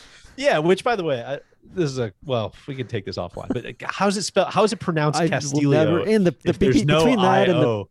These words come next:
Speaker 2: and the puka shell necklace.
Speaker 1: Yeah, that, that,
Speaker 2: No
Speaker 1: there
Speaker 2: good
Speaker 1: might
Speaker 2: on
Speaker 1: be s-,
Speaker 2: Castillo.
Speaker 1: it s-, it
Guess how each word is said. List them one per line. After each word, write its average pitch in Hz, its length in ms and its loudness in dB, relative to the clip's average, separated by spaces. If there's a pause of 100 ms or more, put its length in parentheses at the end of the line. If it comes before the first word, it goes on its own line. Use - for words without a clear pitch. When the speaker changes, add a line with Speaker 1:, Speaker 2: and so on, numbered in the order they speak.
Speaker 2:
and 156 80 -2
the 143 80 -2
puka 160 340 -2
shell 147 280 -4
necklace. 139 640 -8 (760)
Speaker 1:
Yeah, 110 300 -6
that, 117 240 -8
that, 139 200 -10
Speaker 2:
No 151 120 0
Speaker 1:
there 135 120 -2
Speaker 2:
good 143 60 0
Speaker 1:
might 151 100 2
Speaker 2:
on - 40 -2
Speaker 1:
be 151 80 -2
s-, - 300 -8
Speaker 2:
Castillo. 135 420 -10
Speaker 1:
it 127 60 -12
s-, 135 320 -12 (100)
it - 140 -20